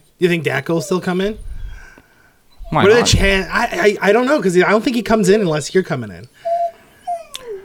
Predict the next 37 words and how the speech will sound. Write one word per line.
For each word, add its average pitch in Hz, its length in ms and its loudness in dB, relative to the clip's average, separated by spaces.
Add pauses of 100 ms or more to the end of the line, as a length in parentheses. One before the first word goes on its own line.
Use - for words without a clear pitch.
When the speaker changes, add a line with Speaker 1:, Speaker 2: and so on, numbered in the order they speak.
(240)
Speaker 2:
Well, 147 140 4
this - 800 0
isn't 156 260 2
my 113 120 2
podcast. - 760 -4 (1000)
Speaker 1:
Right. 143 300 -4 (360)
Speaker 2:
This 117 200 0
is 110 160 -2
your 110 160 2
podcast, - 520 -4
so - 160 -2
Speaker 1:
Well, 330 80 4
Speaker 2:
I 359 80 4
don't - 20 4
Speaker 1:
it's - 80 2
Speaker 2:
know. - 60 2
Speaker 1:
like, 339 180 2
like 277 140 -2
it's 180 120 0
me 175 180 0
and 127 120 -2
Daco's. 123 580 -12 (420)
Speaker 2:
I 120 280 2
wouldn't 71 220 -4
say - 160 -6
so. - 180 -4
Speaker 1:
Well, - 80 4
especially - 320 2
lately, 196 420 4
when 156 120 -2
it's 135 80 -8
just - 100 -12
been 143 140 -6
me 139 140 -2
and 131 140 -6
Daco 135 380 -6
talking. 170 460 -6